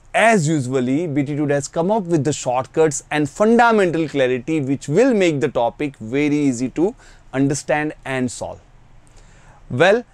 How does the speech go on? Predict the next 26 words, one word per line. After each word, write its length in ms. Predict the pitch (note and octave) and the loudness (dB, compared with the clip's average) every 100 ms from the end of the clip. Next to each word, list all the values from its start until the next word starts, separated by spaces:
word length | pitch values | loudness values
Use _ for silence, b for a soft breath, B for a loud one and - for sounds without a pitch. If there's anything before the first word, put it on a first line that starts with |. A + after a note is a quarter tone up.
| b b - | b b 0
first 280 | B3 C4+ | 2 4
of 160 | D4 C4 | 0 2
all, 120 | C4+ | 2
let 260 | A3 G3 G#3+ | 4 2 2
us 160 | C4 | 0
understand 560 | G#3+ F#3 E3+ G3+ G#3 E3 | 0 -2 -2 -2 -2 -2
why 220 | D#3+ B3+ | -2 -4
students 360 | - G#3 G#3 - | -2 -2 -4 -4
find 220 | E3+ D3+ | -6 -4
it 140 | C#3 | -4
difficult, 400 | C3 - C#3 F3 | -4 -8 -4 -2
because 560 | C#3 G3+ G#3 D#3+ E3 - b b b - | 0 2 4 4 4 -4 b b b -4
there 120 | G3 | 0
are 80 | A3+ | 0
so 300 | - B3+ C#4+ | 0 2 6
many 260 | C4+ C4+ | 6 6
varieties 800 | A#3 C#3+ F3 G#3+ C4+ A#3 B3 G#3 | 6 4 2 4 4 6 6 6
of 180 | G#3 - | 2 2
questions 460 | E3 D3 - F#3+ D#3 | -2 -2 -2 -4 -2
that 140 | D#3 | -2
are 140 | D3+ - | -2 -2
asked 400 | E3 F3+ C#3+ D3 | 2 4 4 0
from 240 | - D#3 | -6 -2
this 160 | C3+ C#3+ | -2 -2
particular 460 | D3 C3+ C3 B2 A2+ | -2 -2 -2 -4 -6
topic. 400 | G2+ F2+ A1 | -8 -10 -14